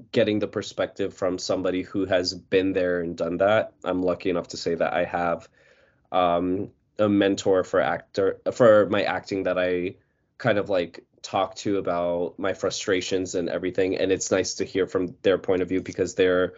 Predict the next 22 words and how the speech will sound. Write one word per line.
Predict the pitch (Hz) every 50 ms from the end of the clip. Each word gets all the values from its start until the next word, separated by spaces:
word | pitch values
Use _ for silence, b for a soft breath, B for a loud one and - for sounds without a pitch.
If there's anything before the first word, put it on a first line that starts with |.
| B B B B B B B B B
also | B - 104 107 104 - - 107 101 90
a | 95
working | 98 104 104 98 - 104 101 101
actor, | 92 92 - - - 104 98 98
and | 82 80 95 92
they | 92 87
kind | - - 98 92 92
of | 90 87
just, | - - - - -
like, | 95 90 -
tell | - - 92 90
me | 92 92 90 90 95 95 - _ b b b b b b b b b b b _ _ -
that | 123 120 120 120 -
I | 101 104 104 104 107 107 107 107 98 80 101 - -
know | 110 113 107 104
exactly | 107 104 101 120 127 135 135 - 120 107
where | 104 101 98 98
you | 95 95 95
are | 95 92 92 92 92
of | 87 90
working, | 92 90 85 - - 95 92 92 92 90 82 - _ -
uh, | - 92 92 90 90 90 87